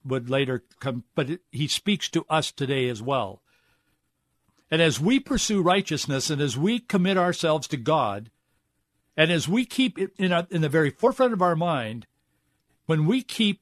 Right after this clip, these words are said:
the fact that God is in control, God is a sovereign God. God isn't something that was created by some group of people at some point, like all the other religions are.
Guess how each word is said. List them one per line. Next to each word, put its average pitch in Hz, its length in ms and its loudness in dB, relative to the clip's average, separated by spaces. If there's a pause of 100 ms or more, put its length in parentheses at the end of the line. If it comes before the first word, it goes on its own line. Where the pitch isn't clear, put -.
the - 60 -6
fact 156 420 -2
that 131 200 -4
God 233 300 4
is 226 160 -2
in 208 160 2
control, 185 420 2
God 175 320 2
is 254 140 -2
a 220 100 -4
sovereign 208 500 0
God. 156 420 -2 (800)
God 208 260 4
isn't 233 320 0
something 202 440 2
that 170 140 0
was 160 200 -2 (460)
created 190 500 4
by 160 220 2
some 180 400 0
group 175 320 2
of 170 140 -6
people 160 380 -2
at 143 140 -4
some 160 240 0
point, 156 360 0 (180)
like 160 340 4
all 214 220 8
the 285 180 4
other 214 180 4
religions 165 540 2
are. 107 320 -2